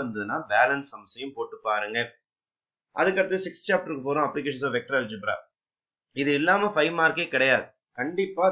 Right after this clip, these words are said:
ரெண்டு கொஸ்டின் இந்த five மார்க்ல இருந்து வந்துரும். சிக்ஸ் பாயிண்ட் ஒன், சிக்ஸ் point three, six point five and six point seven. இதுல இருக்கிற எந்த சம்யுமே விடாதீங்க. இதுல இருக்கிற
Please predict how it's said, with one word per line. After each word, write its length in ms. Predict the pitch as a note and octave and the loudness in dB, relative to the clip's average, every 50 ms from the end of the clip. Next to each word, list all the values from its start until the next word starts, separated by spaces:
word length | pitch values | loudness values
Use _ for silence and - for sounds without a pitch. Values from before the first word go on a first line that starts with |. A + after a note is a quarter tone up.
| - - C3+ | 2 2 0
ரெண்டு 260 | D#3 F3+ F#3+ F#3 F3+ - - - | -2 -2 -4 -6 -6 -8 -8 -8
கொஸ்டின் 480 | C3+ C3 B2+ - - E3 F3+ F#3 E3+ C#3+ C3+ | -8 -6 -6 -6 -6 -6 -6 -6 -6 -6 -8
இந்த 140 | C3+ B2+ A#2+ A#2 - | -8 -8 -6 -4 -2
five 180 | A#2 B2 C#3+ D3 C#3+ | -2 -2 -2 -4 -4
மார்க்ல 240 | C3 C3 B2+ A#2 A2+ | -6 -6 -8 -10 -14
இருந்து 180 | B2+ C3+ B2 A#2 | -12 -8 -8 -8
வந்துரும். 260 | A2+ A2 G#2+ G#2+ - - - | -8 -8 -12 -14 -14 -14 -16
சிக்ஸ் 180 | - - - - | -16 -12 -8 -4
பாயிண்ட் 220 | C#3 C#3 C#3 C#3 C#3 | -4 -4 -4 -4 -6
ஒன், 120 | C#3+ D3+ - B2+ | -8 -8 -10 -12
சிக்ஸ் 160 | - - - | -12 -6 -4
point 240 | C#3 C3+ C3+ C3 B2+ - | -4 -2 -4 -4 -6 -4
three, 120 | E3 F#3 G3 F#3+ - _ _ _ _ _ _ _ _ - - | -4 -4 -4 -4 -10 _ _ _ _ _ _ _ _ -10 -8
six 180 | G#3 G3+ - - | -8 -6 -2 0
point 200 | G#3 G3 F#3 - | 0 0 2 2
five 140 | - D#3 D3+ | 2 2 2
and 100 | C#3+ C3+ - | 2 0 -2
six 180 | B2 - - - | -6 -6 -4 -2
point 220 | C3+ B2 A#2 G#2+ | -2 -2 -2 -2
seven. 260 | - A2+ G#2+ G2+ G2+ A2 | -4 -2 -2 -2 -2 -2
இதுல 160 | A2+ A#2+ A#2+ | -2 -2 -2
இருக்கிற 220 | C#3 D3+ E3+ F#3 E3+ B2 A#2 B2+ D3+ | -2 -2 -2 -2 -2 0 2 2 2
எந்த 180 | F3+ G#3 G#3 A3+ - - | 4 4 4 2 2 2
சம்யுமே 360 | F#3 F3 E3+ E3+ E3+ E3 E3+ E3 D3 | -2 -4 -4 -4 -4 -4 -4 -2 -2
விடாதீங்க. 400 | C#3 C3+ C3+ C3+ C3 B2+ C3+ E3 F3+ | 0 2 4 2 2 2 -2 -6 -6
இதுல 160 | D3+ C3+ B2 B2 | -6 -4 -4 -4
இருக்கிற 220 | C3 B2+ D#3+ E3 | -6 -6 -4 -2